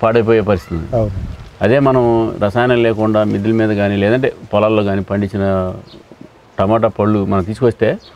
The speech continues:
Speaker 1: వారం పది రోజులు కూడా చెక్కు చేరకుండా అలా ఉన్న
Speaker 2: అదే,
Speaker 1: ఉన్నాయి.
Speaker 2: స-, అంటే ఈ ప్రకృతి సిద్ధమైన వ్యవసాయం ద్వారా వచ్చిన ఉత్పత్తులన్నీ కూడా కొద్దిగా ఎక్కువ కాలం
Speaker 1: ఎక్కువ కాలం
Speaker 2: నిల్వ
Speaker 1: ఉంటాయి.
Speaker 2: ఉంటాయి.
Speaker 1: అవును.
Speaker 2: రసాయనాల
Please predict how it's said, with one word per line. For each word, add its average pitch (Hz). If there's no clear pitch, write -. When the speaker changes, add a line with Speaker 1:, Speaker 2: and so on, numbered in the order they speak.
Speaker 1:
వారం 120
పది 135
రోజులు 139
కూడా 131
చెక్కు 110
చేరకుండా 107
అలా 95
ఉన్న 92
Speaker 2:
అదే, 98
Speaker 1:
ఉన్నాయి. 120
Speaker 2:
స-, -
అంటే 139
ఈ 135
ప్రకృతి 123
సిద్ధమైన 139
వ్యవసాయం 131
ద్వారా 127
వచ్చిన 123
ఉత్పత్తులన్నీ 123
కూడా 127
కొద్దిగా 135
ఎక్కువ 139
కాలం 131
Speaker 1:
ఎక్కువ 127
కాలం 117
Speaker 2:
నిల్వ 120
Speaker 1:
ఉంటాయి. 117
Speaker 2:
ఉంటాయి. -
Speaker 1:
అవును. 127
Speaker 2:
రసాయనాల 127